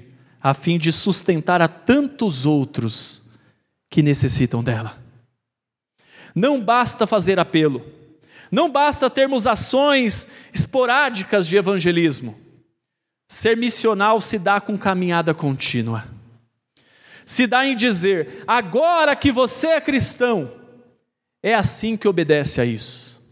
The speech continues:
É assim que faz o certo. É assim que repara aquele erro.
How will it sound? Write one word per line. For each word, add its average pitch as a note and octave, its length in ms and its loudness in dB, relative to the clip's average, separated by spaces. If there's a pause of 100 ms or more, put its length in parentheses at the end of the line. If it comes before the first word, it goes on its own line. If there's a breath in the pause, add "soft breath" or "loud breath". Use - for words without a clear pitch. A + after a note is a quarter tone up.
(280)
É A#3 140 2
assim C4+ 460 0
que A3+ 120 -6
faz G#3 300 0
o E3+ 80 -4
certo. D#3 560 0 (300 loud breath)
É C#4 120 2
assim D4+ 540 0
que - 140 -4
repara G3+ 480 2
aquele F#3 340 -2
erro. C3+ 400 0